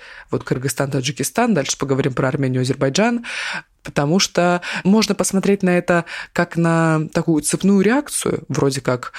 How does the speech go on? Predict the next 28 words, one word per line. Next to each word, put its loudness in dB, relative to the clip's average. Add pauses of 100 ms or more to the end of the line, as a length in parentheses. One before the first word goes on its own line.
(140)
Россия -2
с -4
Украиной 0
выясняют -2
отношения, 2
значит, -2
и 2
нам 2
наши 0
территориальные -2
споры 0
вроде 0
как -2 (280)
можно 2
попробовать 0
снова 2
разрешить. 0
И, -4
к -4
сожалению, 2
абсолютно 0 (380)
негуманными 2
методами, 2 (340)
а 0
вот, -4
э, 0 (260)
военными 2
столкновениями, -2